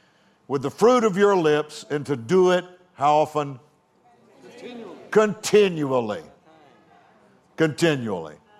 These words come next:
Speaker 1: It will, you know, the enemy will attempt to magnify your loss from time to time,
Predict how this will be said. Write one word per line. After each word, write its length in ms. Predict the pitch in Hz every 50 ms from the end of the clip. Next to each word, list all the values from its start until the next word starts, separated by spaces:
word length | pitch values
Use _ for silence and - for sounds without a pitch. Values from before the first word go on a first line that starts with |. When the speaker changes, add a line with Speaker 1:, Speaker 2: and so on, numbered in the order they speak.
| _ _ _ _ _ _ _ _ _ -
Speaker 1:
It 180 | 110 143 165 160
will, 460 | 156 180 180 185 190 196 190 180 156
you 100 | 151 160
know, 140 | 160 170 185
the 140 | 175 151 143
enemy 340 | 156 170 175 175 170 175 165
will 120 | 160 156
attempt 340 | 156 - 175 175 180 170 -
to 60 | 151
magnify 680 | 143 143 160 165 175 165 156 165 160 - 175 175 175 170
your 200 | 170 170 165 160
loss 380 | 160 160 175 190 220 220 -
from 140 | - 156 139
time 320 | 139 160 170 180 180 160
to 60 | 156 143
time, 480 | - 127 151 165 180 208 247 240 208